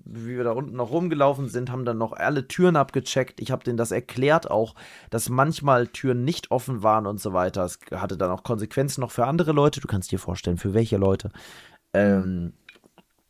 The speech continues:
jetzt ist alles soweit geklärt.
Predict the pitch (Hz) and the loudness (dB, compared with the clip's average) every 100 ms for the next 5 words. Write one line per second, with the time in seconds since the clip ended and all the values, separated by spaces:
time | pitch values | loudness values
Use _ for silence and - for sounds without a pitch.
0 | _ _ _ _ _ _ _ _ _ _ | _ _ _ _ _ _ _ _ _ _
1 | - - - _ - 131 135 131 127 131 | -8 -8 -18 _ 0 2 4 6 6 6
2 | 117 113 113 - 160 180 190 | 2 0 0 4 8 8 6